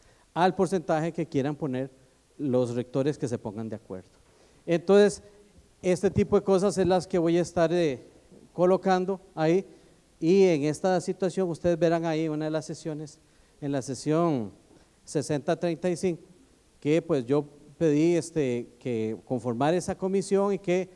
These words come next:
le diéramos un trámite rápido, porque en el Consejo Universitario a veces duran un poco más las cosas.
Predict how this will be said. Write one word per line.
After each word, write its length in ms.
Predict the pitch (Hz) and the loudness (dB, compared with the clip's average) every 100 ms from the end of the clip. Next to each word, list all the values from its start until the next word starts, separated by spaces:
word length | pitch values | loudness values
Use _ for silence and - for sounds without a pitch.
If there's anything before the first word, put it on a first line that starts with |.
| - | -10
le 120 | 151 | -2
diéramos 300 | 147 156 165 | 0 2 0
un 120 | 175 156 | -4 -4
trámite 400 | 160 156 156 170 | -2 -2 -2 0
rápido, 440 | 156 156 180 185 - - _ | 0 0 -2 -4 -8 -20 _
porque 240 | - 160 185 | -2 0 0
en 40 | |
el 60 | 170 | -2
Consejo 220 | 170 165 | -2 -2
Universitario 500 | 180 180 - 165 175 | -2 -2 -2 0 2
a 20 | |
veces 260 | 151 143 156 | 0 -2 -4
duran 240 | 139 151 | -2 0
un 80 | 156 | -2
poco 280 | 143 143 151 | -4 -8 -4
más 160 | 139 | -4
las 180 | 139 139 | -2 -6
cosas. 460 | - 185 - 117 | -4 -4 -4 -12